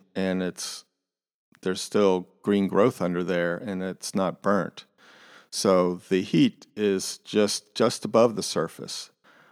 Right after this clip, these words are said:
I've also seen live, healthy mice running around on the ground after a prairie fire went through because they are just below the surface.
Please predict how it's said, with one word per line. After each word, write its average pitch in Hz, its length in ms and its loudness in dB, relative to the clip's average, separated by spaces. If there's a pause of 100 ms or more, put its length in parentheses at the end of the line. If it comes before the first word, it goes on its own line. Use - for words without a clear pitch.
(120)
I've 101 160 -4
also 110 480 4
seen 101 800 2 (100)
live, 104 320 4
healthy 117 320 2
mice 113 380 6
running 101 260 4
around 101 640 2 (680)
on 101 260 0
the 95 60 -4
ground 98 600 2 (320)
after 110 320 0
a - 40 2
prairie 120 340 4
fire 90 320 0
went 87 200 -4
through 80 360 -6 (580)
because 95 500 2
they 104 240 6
are 98 160 6
just 107 440 0
below 110 340 6
the 104 100 -4
surface. - 680 -2